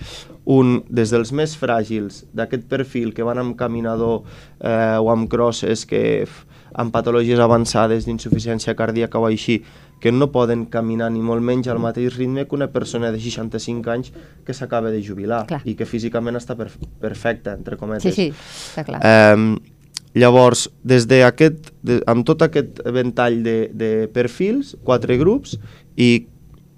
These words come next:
Speaker 1: es, eh, di-, dividíem els professionals del cap per a que anessin en un grup. Eh,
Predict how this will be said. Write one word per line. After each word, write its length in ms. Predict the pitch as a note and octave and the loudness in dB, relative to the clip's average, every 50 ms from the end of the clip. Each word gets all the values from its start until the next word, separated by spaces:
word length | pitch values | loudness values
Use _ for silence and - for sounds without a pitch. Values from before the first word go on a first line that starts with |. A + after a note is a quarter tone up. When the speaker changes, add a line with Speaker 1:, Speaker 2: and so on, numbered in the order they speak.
| _ - - _ - | _ -20 -20 _ -2
Speaker 1:
es, 200 | - B2 - - | -2 0 0 2
eh, 300 | - A#2 A#2 A2+ A2+ A2+ | 2 4 4 4 4 2
di-, 180 | G#2+ A2+ B2 - - - - - - - - - | 2 2 0 0 -2 -6 -12 -16 -20 -16 -6 0
dividíem 440 | A#2+ A#2+ A#2+ B2 A#2 C3 C3 C#3 | 2 4 4 6 6 4 4 4
els 160 | C#3+ C#3 - - | 2 0 -4 -6
professionals 640 | - B2+ - C3+ B2 - B2+ B2+ B2+ B2+ B2+ A#2+ | -10 -8 -8 -8 -8 -6 -4 -2 -2 -2 -2 -2
del 220 | B2 C#3 C3+ C#3 - | -2 -2 -2 -2 -2
cap 240 | - F#3 G#3 B3+ - - | -4 -4 -6 -6 -6 -6
per 140 | - A#2+ A#2 | -4 -2 -2
a 100 | A#2 A2+ | -2 -2
que 100 | - A#2 | -4 -4
anessin 280 | A#2 A2+ - - C3 B2+ | -4 -6 -6 -6 -6 -4
en 120 | A2 G#2+ | -4 -4
un 160 | G#2+ G#2+ G#2 | -4 -6 -6
grup. 340 | G2+ F#2+ G#2+ G#2+ C3+ D#3 - - - - - - - - - | -6 -6 -6 -6 -4 -2 -2 -2 -2 -4 -12 -18 -20 -12 -6
Eh, 480 | - A#2 A2 A2 G#2+ G#2+ G#2+ G#2 G#2 | -4 -2 0 0 0 -2 -2 -4 -6